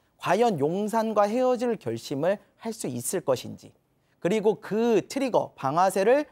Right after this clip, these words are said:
한동훈 대표가 과연 당길 수 있을 것인지, 그게 핵심이 될 거라고 저는 봅니다. 근데 지금 솔직히 제가 보기에는 지금 상황에선 쉬워 보이진 않아요. 왜냐면은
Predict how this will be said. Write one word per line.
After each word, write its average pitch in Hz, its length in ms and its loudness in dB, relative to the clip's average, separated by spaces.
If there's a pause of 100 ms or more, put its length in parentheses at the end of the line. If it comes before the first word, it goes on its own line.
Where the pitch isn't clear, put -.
(180)
한동훈 285 520 0
대표가 185 480 2
과연 156 340 -2
당길 147 360 -4
수 151 120 -8
있을 123 300 -6
것인지, 113 480 -6 (280)
그게 180 200 0
핵심이 240 240 -2
될 214 100 -2
거라고 165 240 2
저는 160 180 -2
봅니다. 135 440 -6 (420)
근데 233 400 0
지금 247 500 -2
솔직히 - 760 -8
제가 165 280 0
보기에는 165 500 0
지금 143 320 -10
상황에선 147 340 -4
쉬워 214 320 -4
보이진 143 320 -4
않아요. 110 340 -8
왜냐면은 135 640 -2